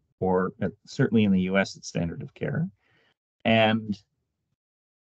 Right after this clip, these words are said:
I learned, uh, moments later that there was no proton in Canada. I read,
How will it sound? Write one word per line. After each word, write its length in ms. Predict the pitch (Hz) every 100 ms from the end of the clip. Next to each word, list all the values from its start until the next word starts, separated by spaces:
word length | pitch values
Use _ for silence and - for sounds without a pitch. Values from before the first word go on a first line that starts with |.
| _ _ _
I 140 | 107
learned, 320 | 110 120 113 - _ -
uh, 60 |
moments 500 | 101 117 127 127 117
later 300 | 123 139 113
that 180 | 104 95 -
there 120 | 113 110
was 280 | 117 117
no 320 | 117 113 101 - _ _ _ _
proton 360 | 104 98 98
in 120 | 92 87
Canada. 400 | - 90 - - _ _ _ _ _ _ _ _ _ _ _ _ -
I 100 | 107
read, 240 | 123